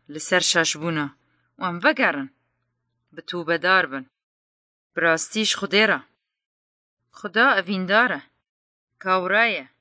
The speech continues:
Razî ye. Biborîne ji me re. Li ser pişta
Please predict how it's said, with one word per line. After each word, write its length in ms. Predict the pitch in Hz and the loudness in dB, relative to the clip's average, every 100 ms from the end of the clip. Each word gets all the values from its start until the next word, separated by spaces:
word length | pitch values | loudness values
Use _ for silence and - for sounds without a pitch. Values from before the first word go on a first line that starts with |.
| _ _ _ _ - | _ _ _ _ -4
Razî 420 | 160 165 160 180 | 2 2 2 2
ye. 200 | 247 180 143 _ _ _ _ _ _ _ _ _ | 2 2 -2 _ _ _ _ _ _ _ _ _
Biborîne 680 | 170 151 175 196 226 208 147 - _ _ _ _ _ _ _ _ - | -10 -4 0 4 4 2 0 -6 _ _ _ _ _ _ _ _ -12
ji 180 | 151 | -8
me 140 | 165 165 | -2 0
re. 140 | 151 135 _ _ _ _ _ _ _ _ _ _ _ _ 165 | 0 -2 _ _ _ _ _ _ _ _ _ _ _ _ -10
Li 100 | 165 | -4
ser 240 | - 180 | 0 0
pişta 440 | - 214 - 190 | 0 0 0 2